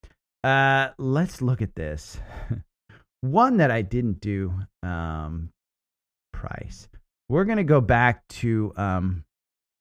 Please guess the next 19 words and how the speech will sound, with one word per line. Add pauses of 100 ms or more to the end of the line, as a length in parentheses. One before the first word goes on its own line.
(960)
CoinMarketCap (400)
is
where
I
look
at
it. (720)
Pepe
Coin. (240)
<laughs> (800)
So
Pepe
Coin (120)
is, (100)
uh, (140)
a
meme
stock
coin,